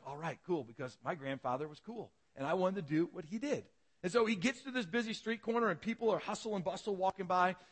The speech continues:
and he just starts looking up. He looks up, and he looks at me, and he goes, "Look up, look up." And I'm like, "Okay, what are we looking at?" And he goes, "Look, look up there." And I'm looking like, "What? What's up there?" And he keeps saying, like, "Man, look at that. Look at this."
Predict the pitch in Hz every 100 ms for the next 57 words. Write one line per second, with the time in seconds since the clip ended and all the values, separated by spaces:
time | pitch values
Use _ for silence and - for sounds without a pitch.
0 | _ 185 226 226 - - 220 208 - 196
1 | 202 185 190 180 - _ _ _ _ _
2 | _ _ _ 196 226 220 220 202 - _
3 | _ _ _ _ _ _ 165 196 220 196
4 | 202 202 190 180 - - _ - - -
5 | - _ _ _ 160 180 151 202 208 123
6 | _ _ _ _ 170 214 214 - 131 104
7 | _ _ - 220 - - - - - _
8 | _ - 320 320 339 180 127 185 247 175
9 | 151 123 - 311 349 - - _ _ _
10 | - 269 359 359 370 - - _ _ _
11 | - 233 294 277 - 330 226 - 392 392
12 | - 427 381 285 - - _ _ _ _
13 | 403 440 440 381 - -